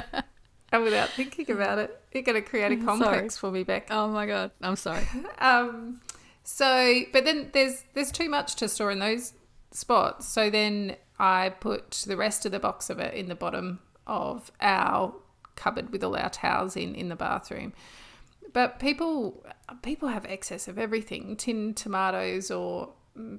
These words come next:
Speaker 1: boxes of
Speaker 2: Mm.
Speaker 1: macaroni cheese. So many houses you go into,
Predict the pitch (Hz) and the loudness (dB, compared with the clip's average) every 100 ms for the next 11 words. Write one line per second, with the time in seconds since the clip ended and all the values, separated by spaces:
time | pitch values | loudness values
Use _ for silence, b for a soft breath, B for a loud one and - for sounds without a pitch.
0 | - - 208 - 208 196 180 185 190 185 | -12 -10 -8 -6 -8 -8 -8 -6 -4 -2
1 | 190 196 190 202 196 185 220 - _ - | -2 -4 -6 -6 -2 -2 -4 -12 _ -8
2 | - 254 269 254 214 202 190 196 196 196 | 0 4 4 2 2 0 -2 -4 -8 -6
3 | 185 185 196 - - 208 | -6 -6 -8 -8 -8 -10